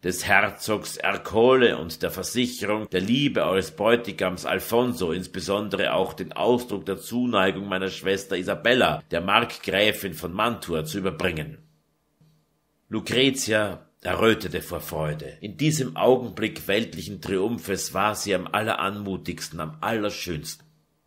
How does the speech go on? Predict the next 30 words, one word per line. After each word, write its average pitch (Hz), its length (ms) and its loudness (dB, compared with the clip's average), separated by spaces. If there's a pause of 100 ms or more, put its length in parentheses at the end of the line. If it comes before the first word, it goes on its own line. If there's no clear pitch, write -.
(200)
Die 110 60 0
unverhohlene 104 880 2
und 80 160 -4
doch - 240 0
ehrfurchtsvolle 92 800 -2
Bewunderung 90 680 -2
all 87 140 0
dieser 78 220 -6
Prinzen 98 540 -4
und 87 200 -6
Edlen, 92 540 -2
die 104 140 -6
kamen, 101 560 2
um 101 160 -4
sie 95 180 -6
ihrem 98 280 -2
neuen 101 380 0
Bräutigam, 82 840 0
ihrem 98 320 0
dritten 117 340 2
Gemahl 101 460 4
zuzuführen, 113 800 -2
ließ 147 380 0
sie - 160 0
alle 120 180 4
Schrecken, 107 540 -2
alle 104 300 2
erlittene 98 560 2
Unbill 98 460 -2
vergessen. - 600 -8